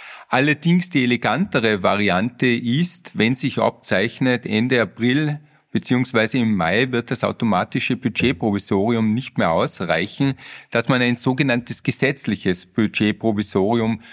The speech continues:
beschließen sollte. Wenn man sich jetzt den aktuellen Parlamentskalender ansieht, ist nächste Woche am sechsundzwanzigsten zweiten, am Mittwoch,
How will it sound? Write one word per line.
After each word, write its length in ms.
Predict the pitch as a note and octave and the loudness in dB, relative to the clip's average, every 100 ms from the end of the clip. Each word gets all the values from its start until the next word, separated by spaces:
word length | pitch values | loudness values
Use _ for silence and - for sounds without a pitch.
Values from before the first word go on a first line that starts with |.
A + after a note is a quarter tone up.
| - - | -20 -4
beschließen 680 | B2 - B2 C3 - B2+ A#2 | -2 0 0 0 0 -2 -2
sollte. 720 | - G#2+ G2+ F#2 - D2+ C#2+ _ _ - - - - | -2 2 2 0 -4 -6 -8 _ _ -20 -20 -12 0
Wenn 140 | A#2 | 2
man 140 | D3 D3+ | 2 2
sich 180 | F3 | 0
jetzt 220 | E3 C#3+ C#3+ | 0 0 0
den 100 | B2+ | 0
aktuellen 460 | G#2 - A#2 C#3 | 0 0 2 2
Parlamentskalender 1080 | C3+ A#2+ A2+ A#2 F3 - A2 G2 G#2+ A#2 E2+ | 0 0 2 0 -4 -2 -2 0 -2 -2 -2
ansieht, 600 | G#2+ E3+ - A2 C3 C#3+ | -2 -2 -2 0 -2 -2
ist 360 | D3 A#2 A2 - | -4 -4 -2 2
nächste 380 | G#2 - - | 0 0 0
Woche 320 | G#2 G#2+ - D3 | 2 0 0 0
am 140 | A#2 | 0
sechsundzwanzigsten 960 | - G#2 - A#2+ - G#2 - - - G2+ | -2 -4 -4 -4 -2 -2 -2 -6 -4 -4
zweiten, 440 | - F2+ - F3 | 0 0 0 0
am 120 | B2+ | 0
Mittwoch, 480 | G#2 B2 - B2+ G#2+ | 2 -2 -2 -2 -2